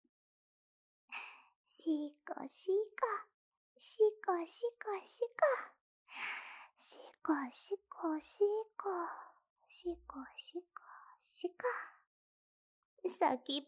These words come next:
ぽからいっぱい出てる。お汁出ちゃってるよ。触ってないけど、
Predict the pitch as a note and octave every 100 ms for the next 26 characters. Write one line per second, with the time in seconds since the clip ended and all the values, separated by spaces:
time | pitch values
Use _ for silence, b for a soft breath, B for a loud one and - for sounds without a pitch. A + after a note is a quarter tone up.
0 | - D#4 E4 E4 F4 F4+ F#4+ _ _ _
1 | - B4+ C5 C#5+ C#5+ B4+ G#4 B B B
2 | B B _ _ _ - - - - F4+
3 | E4+ D#4+ D#4 - G4 G#4+ A#4 - F4 C4+
4 | C4 G4+ - _ _ _ _ _ _ _
5 | _ - - - D4+ E4+ F4+ - F#4 G4
6 | G4 E4+